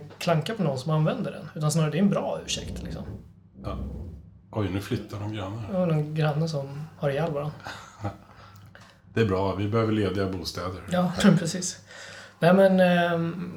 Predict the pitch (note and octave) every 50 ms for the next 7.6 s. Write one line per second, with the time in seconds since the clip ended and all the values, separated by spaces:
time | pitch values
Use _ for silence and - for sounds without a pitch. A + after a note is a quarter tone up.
0 | - - E3 G3 F#3 F#3+ G3 G#3+ G#3+ G3+ F#3+ F3 E3+ - D#3+ D#3 D3+ D3+ D#3+ D#3+
1 | D#3 D3+ D3+ D3 - - - - - - - D3+ D#3+ D#3 - - - - - -
2 | - - - - - G2+ F#2+ G2 G2+ G2+ - F3 D#3 D3+ D#3 - - - E3+ -
3 | G#3 G3+ G3 F3 D#3+ - - E3 D#3 - - G3+ G3 - - D#3 C#3+ D#3 D#3 F#3
4 | F3 E3 D#3+ - D#3+ D3 D3 D3 C#3 C#3+ C#3 - D3 - - - D#3 D3+ E3 F3
5 | E3+ D#3+ D#3+ D#3+ - F#3 F3 E3 D#3 D3+ D3+ C#3 C3+ - C#3+ C3+ - E3 E3+ D3
6 | C#3 D#3 - - - - - - - - - - - - - D#3+ D3 E3+ E3+ F3
7 | E3 D#3 D3+ D3 - - D#3 D#3 E3 D#3+ C3+